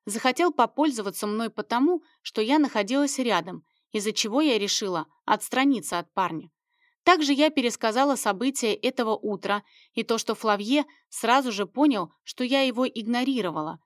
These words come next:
из-за чего разозлился. В общем, я решила, что завтра поговорю с ним. Правда, мне нужно будет притвориться больной, а то он продолжит думать, что я ему врала. Но если разговор ни к чему не приведёт,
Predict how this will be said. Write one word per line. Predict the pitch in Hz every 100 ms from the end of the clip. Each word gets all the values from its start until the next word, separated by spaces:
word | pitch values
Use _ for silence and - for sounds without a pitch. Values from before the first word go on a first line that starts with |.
| _ _
из-за | 220 208
чего | 220 220 214 302
разозлился. | 269 202 170 180 180 - 165 _ _ _ _ _ _ -
В | 247
общем, | 415 - 202 165 _ _ -
я | 240 277
решила, | 269 - 359 269
что | - 214
завтра | 202 302 - 226
поговорю | - 220 277 269 170
с | -
ним. | 165 165 _ _ _ _ -
Правда, | 262 233 262
мне | 254 254
нужно | 262 262 233
будет | 247 233 -
притвориться | 220 220 240 247 247
больной, | 226 269 220 156 147 _ _ _ _
а | 220 220
то | 254
он | 240
продолжит | - 240 233 269 226 196
думать, | 285 294 - _
что | - -
я | 240 233
ему | 226 226
врала. | 220 247 208 147 - _ _ _ _ _ 226
Но |
если | 240 262 262
разговор | 240 247 254 254 202
ни | 185 196
к |
чему | - 220 202
не | 196
приведёт, | 202 214 247 247 392